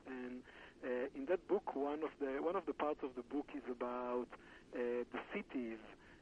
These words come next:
and the urban experience. And one of the questions that I was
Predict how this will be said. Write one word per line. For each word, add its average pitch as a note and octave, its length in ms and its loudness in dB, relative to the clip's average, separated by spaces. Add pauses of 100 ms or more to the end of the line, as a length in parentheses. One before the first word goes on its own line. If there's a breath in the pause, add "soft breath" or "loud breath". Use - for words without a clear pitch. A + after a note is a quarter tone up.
and B2 440 0
the G#3 180 2
urban D3 320 10
experience. A#2 800 2 (600 loud breath)
And A#2+ 560 -2
one C#3+ 220 4
of E3+ 80 0
the D3 80 -4
questions D#3 500 2 (120)
that C3 240 2 (200)
I B2 60 2
was B2+ 140 2